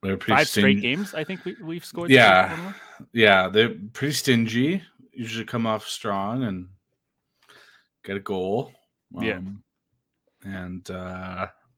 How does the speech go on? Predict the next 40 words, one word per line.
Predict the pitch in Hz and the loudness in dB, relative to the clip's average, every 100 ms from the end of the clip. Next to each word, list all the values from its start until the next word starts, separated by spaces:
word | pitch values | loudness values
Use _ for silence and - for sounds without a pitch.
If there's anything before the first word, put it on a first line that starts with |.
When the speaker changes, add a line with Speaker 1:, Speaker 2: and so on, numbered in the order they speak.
| _ _ _ _ | _ _ _ _
Speaker 1:
kind | - 104 | -6 -2
of | 98 | -2
a | 92 | -4
fluky | - 107 107 127 | -4 -6 -2 -2
one, | 90 95 | 0 -2
that | 95 78 | -4 -6
first | - 90 - 104 | -10 -10 -8 -6
one, | 107 | -4
but | 98 - | -6 -6
Lindholm | 101 95 95 | -6 -6 -6
did | 90 90 | -8 -10
get | 87 | -10
a | |
stick | 90 - 87 | -10 -10 -10
on | 85 92 | -10 -10
it, | - | -12
so, | - 90 - _ - - | -12 -14 -16 _ -20 -18
Speaker 2:
Mm-hmm. | 104 92 - | -18 -18 -8
Speaker 1:
you | 95 | -6
know, | 95 | -4
you'll, | 95 85 - _ | -4 -6 -10 _
you'll | 98 | -4
take | 104 98 95 | 2 2 2
it | 95 - _ _ _ _ _ _ _ | -4 -6 _ _ _ _ _ _ _
for | - 101 | -10 -10
sure. | - 101 104 - _ _ _ 110 | -2 -2 -2 -6 _ _ _ -14
Speaker 2:
Yeah. | 95 - - - _ _ _ _ _ 104 | -14 -14 -20 -20 _ _ _ _ _ -8
Speaker 1:
Um, | 101 98 95 92 92 92 - _ _ _ _ 113 | -6 -4 -4 -6 -8 -10 -14 _ _ _ _ -2
and, | 107 104 104 | 2 2 6
yeah, | 180 208 | 8 8
they're | 123 123 | 8 4
just, | 131 - | 2 0
you | 139 | 0
know, | 107 | 2
they | 131 | 2
scored | 127 - 120 123 | 2 0 -2 -2
three, | 120 113 139 | -2 2 2
which | 123 - | 0 -4
is | 101 - - | -10 -10 -6
good. | 107 151 165 | 0 0 -2